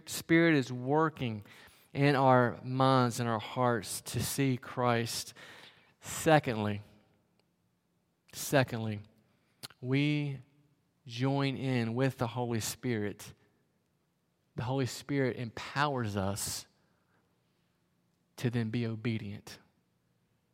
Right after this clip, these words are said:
Now, you gotta hear me on this.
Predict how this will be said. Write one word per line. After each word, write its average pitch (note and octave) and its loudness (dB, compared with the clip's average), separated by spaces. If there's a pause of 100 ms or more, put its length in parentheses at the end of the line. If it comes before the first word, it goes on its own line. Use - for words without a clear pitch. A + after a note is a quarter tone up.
(1200)
Now, A2 -2
you A#2+ -4
gotta A2+ 2
hear C3+ -2
me C3 -2
on G#2+ -2
this. G2+ -6